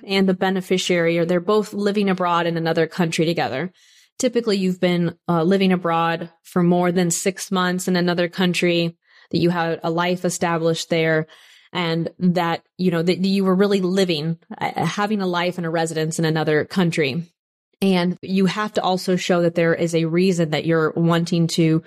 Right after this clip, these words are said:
uh, relocate back to the United States. An ex-, an exceptional circumstance is the term that is used. The standard used to be if you were both living together in another country and you decided you wanted to relocate to the United States,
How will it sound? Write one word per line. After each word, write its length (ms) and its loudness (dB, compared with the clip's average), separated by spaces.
uh, 220 0
relocate 760 0
back 220 -4
to 60 -18
the 80 -4
United 280 -2
States. 360 -2
An 100 2
ex-, 320 -2
an 140 2
exceptional 560 -2
circumstance 880 -4
is 180 0
the 100 0
term 380 2
that 120 0
is 200 0
used. 480 -2
The 80 4
standard 420 0
used 220 -2
to 80 2
be 160 2
if 100 -2
you 100 4
were 80 4
both 280 0
living 300 2
together 340 0
in 80 -2
another 320 0
country 640 0
and 380 2
you 180 2
decided 440 -2
you 80 0
wanted 180 0
to 40 -2
relocate 460 2
to 80 -10
the 80 2
United 320 0
States, 480 -2